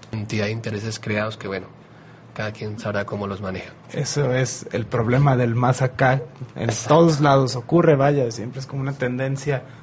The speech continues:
Speaker 2: del ser humano, es un, algo muy humano. No
Speaker 1: Sí.
Speaker 2: podemos culparnos nuestra propia esencia, si es que hay esencia. La pregunta del conocimiento de sí mismo, porque se habla también de los yoes psicológicos. Por yo se entiende una autorreferencia, es decir,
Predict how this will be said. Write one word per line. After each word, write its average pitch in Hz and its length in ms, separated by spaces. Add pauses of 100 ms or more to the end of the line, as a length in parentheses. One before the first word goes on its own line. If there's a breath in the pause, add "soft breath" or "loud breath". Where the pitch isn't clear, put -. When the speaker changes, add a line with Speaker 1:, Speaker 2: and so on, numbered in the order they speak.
(100)
Speaker 2:
del 113 140
ser 131 220
humano, 143 380
es 123 80
un, 131 220
algo 143 220
muy 151 300
humano. 139 400 (320 loud breath)
No - 100
Speaker 1:
Sí. - 80
Speaker 2:
podemos 147 320
culparnos 135 720
nuestra 120 320
propia 135 360
esencia, 151 500 (360 loud breath)
si 143 200
es 139 200
que 139 140
hay 127 160
esencia. 170 420 (480 loud breath)
La 139 160
pregunta 160 460
del 131 240
conocimiento 160 840
de 127 240
sí 156 160
mismo, 160 480 (360 loud breath)
porque 131 420
se 147 160
habla 147 240
también 143 320
de 139 80
los 127 300
yoes 143 240
psicológicos. 147 760
Por - 400
yo 151 240
se 151 140
entiende 143 560
una 160 200
autorreferencia, 139 1000
es 131 100
decir, 151 360